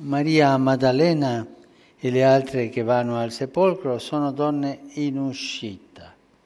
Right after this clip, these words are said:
Abbandonano il loro nido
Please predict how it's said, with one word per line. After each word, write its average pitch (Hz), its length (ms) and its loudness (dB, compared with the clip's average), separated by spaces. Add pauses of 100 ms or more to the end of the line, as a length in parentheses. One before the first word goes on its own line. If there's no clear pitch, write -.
(840)
Abbandonano 143 920 2
il 127 140 -2
loro 131 280 2
nido 131 760 -2